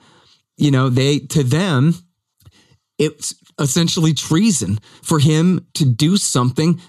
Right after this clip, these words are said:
that his Secretary of Defense or generals would advise against. As though, as though, as though their job isn't to click their heels and say, "Yes, sir,"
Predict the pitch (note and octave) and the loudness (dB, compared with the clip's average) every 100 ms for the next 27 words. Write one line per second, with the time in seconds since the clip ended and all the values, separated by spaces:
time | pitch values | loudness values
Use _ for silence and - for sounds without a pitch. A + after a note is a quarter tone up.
0 | - D3 B2+ E3+ - E3 D#3+ E3 E3+ D#3 | -6 -2 0 0 0 -4 -2 -2 0 0
1 | D#3 C#3 - C3 C#3+ - C#3 C3 C#3+ F#3 | 0 -2 -2 0 0 0 -2 0 0 0
2 | E3+ E3+ - D#3+ F3+ D#3+ F3+ F#3+ G3+ C4+ | 0 0 0 0 0 0 0 0 0 0
3 | A#3 - - _ _ _ _ _ _ _ | -2 -4 -10 _ _ _ _ _ _ _
4 | _ _ F3+ F#3+ E3 D3 F3+ G3 A3+ A3 | _ _ -4 -2 0 0 0 0 0 -2
5 | F3+ G3 F#3 D#3+ D#3+ F#3 F3+ F#3 F#3 F#3+ | -2 -2 -2 0 2 2 0 -2 -2 0
6 | F3+ D#3 F3 B3 G3 C#3+ D#3+ G#3+ G#3 C3 | 0 2 2 2 0 0 0 0 0 0
7 | D3 D3+ F3+ D#3+ F#3 F3+ C#3 - G#3 - | 0 0 -2 -2 -2 -2 -4 -4 -4 -4
8 | - F3+ F3+ C#3 C#3+ E3 C3+ - - F3+ | -4 -2 0 2 0 0 -2 -2 -2 0
9 | E3+ C3+ G3 G#3+ - - - G#3+ C#3 D#3 | 2 2 2 0 -4 -4 -2 0 0 -4